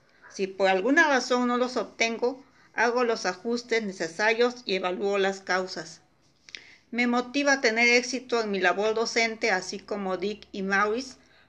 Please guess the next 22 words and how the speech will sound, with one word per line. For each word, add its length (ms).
lo 180
tuvieron 480
con 180
su 180
proyecto 460
de 140
restaurantes, 880
poniendo 420
en 160
práctica 560
la 100
experimentación 1120
de 120
nuevas 360
opciones 680
y 120
en 120
el 160
logro 320
de 100
sus 220
objetivos, 800